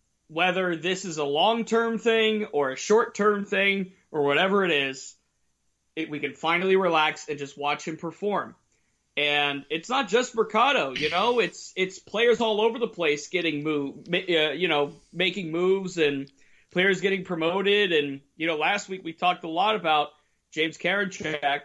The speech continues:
which we'll get into him also a little bit today, but quite a bit of movement <clears throat> early on this season, Jake, with regards to Indians prospects, wouldn't you say?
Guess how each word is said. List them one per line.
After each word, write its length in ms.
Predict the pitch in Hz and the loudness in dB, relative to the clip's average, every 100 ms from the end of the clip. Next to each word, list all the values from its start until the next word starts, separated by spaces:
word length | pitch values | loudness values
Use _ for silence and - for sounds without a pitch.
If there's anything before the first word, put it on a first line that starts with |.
| - | -10
which 200 | - 147 | -6 -6
we'll 140 | 151 147 | -4 -2
get 160 | 151 | 2
into 240 | 147 151 143 | 2 2 0
him 340 | 156 156 151 - | 0 -2 -8 -2
also 340 | 160 170 170 | 0 0 0
a 20 | |
little 160 | 147 139 | 2 2
bit 140 | 143 | -2
today, 220 | 143 143 | 0 2
but 320 | 139 139 131 - _ _ _ | 2 2 0 -6 _ _ _
quite 200 | 214 294 | 2 2
a 40 | |
bit 140 | 359 370 | 4 4
of 120 | 208 | 4
movement 520 | 180 311 320 220 123 - 175 - - | 4 4 4 2 0 -4 -6 -8 -14
<clears throat> 320 | - _ _ | -20 _ _
early 260 | 202 220 202 | 4 4 6
on 180 | 202 185 | 4 4
this 220 | 180 170 | 0 -2
season, 380 | 185 165 151 139 | -2 -2 -4 -2
Jake, 260 | 156 147 | 0 0
with 140 | 165 160 | -2 -6
regards 380 | 156 160 151 147 | -4 0 2 2
to 80 | |
Indians 280 | 151 143 139 | 2 2 -2
prospects, 540 | - 147 135 135 127 143 | -4 -4 -4 -6 -8 -2
wouldn't 240 | 180 185 | -2 0
you 80 | 233 | -2
say? 400 | - 156 226 | 0 0 0